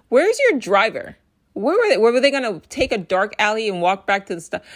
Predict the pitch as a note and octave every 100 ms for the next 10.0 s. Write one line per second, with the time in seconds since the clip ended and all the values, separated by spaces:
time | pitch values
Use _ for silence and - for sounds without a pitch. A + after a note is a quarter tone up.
0 | - - A#3 G3+ C#4 C4+ A3 _ C4 C#4+
1 | C4 A#3 A#3 A#3+ A#3+ A#3+ A3 G3+ A3 G#3
2 | F#3+ - - D#3 G3+ A3 B3+ - A3 A#3
3 | A#3 A3 F3+ E3+ - B3+ G3 F#3 E3+ E3+
4 | - F3 D#3+ - D#3 D3 E3 D#3+ A3+ B3
5 | - G#3+ G#3+ G#3+ F#3+ F3 E3 D#3+ C#3+ _
6 | - G3 G3 E3+ D#3+ D#3 D#3+ - _ _
7 | _ _ _ - F#3 D#3+ D3+ C#3+ D3 D3+
8 | D#3+ _ _ _ - - - - - -
9 | C4 D4 A3 E3+ E3+ D3+ F3+ D4 - -